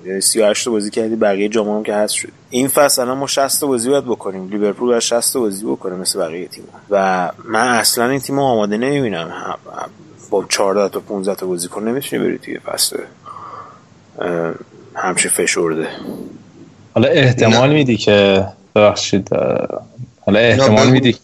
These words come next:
Speaker 2: من می‌خوام دیگه تمام کنم، لیورپول برم توی اورتون.
Speaker 3: اورتون هم می‌ریم؟ خیلی خوب. <laughs>
Speaker 1: بذار ببین
Speaker 2: نه،
Speaker 1: بابا
Speaker 2: سریع.
Speaker 1: چی می‌خواد بگه آخه.
Speaker 3: ام، نه، من حقیقتش می‌خواستم بگم که خب، اه، فکر می‌کنم من با گودرز هم عقیدم که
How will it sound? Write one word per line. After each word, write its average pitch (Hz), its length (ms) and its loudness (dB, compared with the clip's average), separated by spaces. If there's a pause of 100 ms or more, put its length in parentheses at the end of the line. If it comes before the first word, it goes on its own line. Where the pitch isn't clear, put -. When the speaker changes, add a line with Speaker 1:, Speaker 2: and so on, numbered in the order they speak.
(200)
Speaker 2:
من 117 80 6
می‌خوام 127 220 4
دیگه 120 280 4 (100)
تمام 117 260 4
کنم، 95 180 2
لیورپول 92 400 2
برم 101 180 6
توی 101 140 2
اورتون. 90 380 0 (400)
Speaker 3:
اورتون 113 360 4
هم 175 120 4
می‌ریم؟ 131 680 4
خیلی 123 460 2
خوب. - 480 -4 (2500)
<laughs> - 0 -
Speaker 1:
بذار 127 260 6
ببین 139 180 6
Speaker 2:
نه، 113 80 4
Speaker 1:
بابا 107 200 4
Speaker 2:
سریع. 101 140 4
Speaker 1:
چی 156 60 2
می‌خواد 147 260 0
بگه 107 240 -4
آخه. 95 200 -10 (400)
Speaker 3:
ام، 123 640 4
نه، 135 140 4
من 170 360 4
حقیقتش 170 640 2
می‌خواستم 180 380 2
بگم 196 260 6
که 185 340 6 (120)
خب، 143 200 0 (140)
اه، 117 380 6
فکر 160 260 0
می‌کنم 156 340 4
من 165 340 4
با 156 180 4
گودرز 135 440 4
هم 147 120 4
عقیدم 127 380 4
که 180 140 2